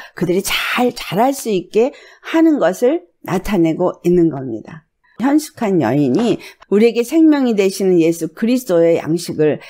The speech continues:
가져오고 장사하는 배로 표현이 되어지더라는 거예요. 예수님은 요한복음 육 장 삼십오 절에 "나에게 오는 자는 결코 줄이지 아니한다." 그랬어요. 또한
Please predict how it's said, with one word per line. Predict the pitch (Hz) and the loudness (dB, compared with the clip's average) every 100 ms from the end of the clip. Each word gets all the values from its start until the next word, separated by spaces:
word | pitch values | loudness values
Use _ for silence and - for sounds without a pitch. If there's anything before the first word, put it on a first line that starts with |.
| - - | -20 -8
가져오고 | - 196 233 214 139 - 123 101 - - | -4 -4 0 0 0 -4 -6 -8 -10 -14
장사하는 | - 160 196 214 170 147 190 - - - | -4 -2 -2 -4 -4 0 -2 -4 -12 -12
배로 | 127 156 202 - | -4 -2 -2 -4
표현이 | - 277 220 233 302 330 | -4 -2 0 0 -2 -4
되어지더라는 | - 156 156 156 - 170 165 139 147 | -6 -4 -4 -6 -6 -4 -2 -4 -4
거예요. | 95 90 82 - _ _ _ - | -6 -8 -10 -16 _ _ _ -4
예수님은 | 214 269 233 202 196 175 | -2 0 2 2 2 0
요한복음 | 165 165 160 156 175 | 0 0 0 2 0
육 | 190 | 0
장 | 185 180 | -2 -2
삼십오 | 233 262 269 220 160 165 | 0 0 0 -2 0 0
절에 | 170 156 175 196 - - - | 0 -2 0 0 -2 -8 -10
"나에게 | 127 175 190 180 175 | -4 0 0 0 0
오는 | 156 165 160 151 | 2 2 2 0
자는 | 151 139 185 220 - | -2 -2 -2 -2 -6
결코 | - 254 359 370 _ - 330 339 | -2 0 0 -2 _ -6 -2 -2
줄이지 | - 185 175 170 170 - | -2 -4 -2 -2 -4 -4
아니한다." | 170 190 202 180 147 120 | -4 -2 0 0 -2 -2
그랬어요. | 113 156 - 87 - _ _ _ | -6 -8 -12 -16 -18 _ _ _
또한 | 226 233 247 | 0 0 -2